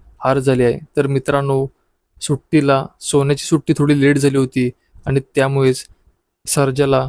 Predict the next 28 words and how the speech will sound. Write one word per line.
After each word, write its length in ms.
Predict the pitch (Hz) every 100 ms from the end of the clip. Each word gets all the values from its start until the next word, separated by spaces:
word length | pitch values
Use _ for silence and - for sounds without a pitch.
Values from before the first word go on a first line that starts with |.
| 156
व 100 | 139
सोन्याला 520 | - 131 131 127 123 - - - -
पुढच्या 280 | 143 131 139
राण्यामध्ये 640 | 139 135 139 123 123 123 -
अंतर 320 | 127 127 135 139
कव्हर 260 | - -
करणे 400 | - 143 131 127 131
थोडं 180 | - 139
कठीण 300 | 139 135 143
झालं 260 | 135 123 123 165
आणि 160 | 131 135
त्यामुळेच 460 | 127 131 131 127 - - - -
या 80 | 127
सेमी 280 | - 123 127
क्रमांक 300 | - 131 131
सातमध्ये 640 | 127 127 131 123 120 120
सर्जाचा 600 | - 120 123 123 117 117 117 _ _ -
व 80 | 131
सोन्याचा 460 | - 123 123 123 120 -
पराभव 280 | 123 127 123
झाला 200 | 120 117
आहे. 80 | 123 _ _ _
तर 100 | 139
मित्रांनो, 480 | 131 127 135 135 131 127 _ _
या 80 | 131
सेमी 280 | - 139 131
क्रमांक 300 | 143 135 143
सातमध्ये 680 | - 131 - 135 123 123